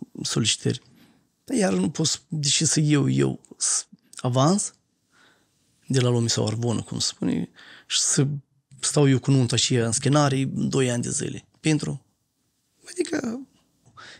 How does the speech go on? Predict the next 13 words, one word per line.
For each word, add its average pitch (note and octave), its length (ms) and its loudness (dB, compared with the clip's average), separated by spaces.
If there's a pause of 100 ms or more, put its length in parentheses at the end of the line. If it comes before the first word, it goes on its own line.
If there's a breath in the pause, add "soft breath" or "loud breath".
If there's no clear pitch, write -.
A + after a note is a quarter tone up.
e - 120 -8
ca - 80 -6
mode-, B2+ 300 -2
de A3+ 200 -2
exemplu, C3 500 0
e C3+ 40 -4
ca B2 100 -6
moderatoarea B2 840 -6 (140)
care A2+ 200 -8
lucram G#2+ 320 -6
noi F#2 140 -8
până - 260 -10
acum. G2 260 -4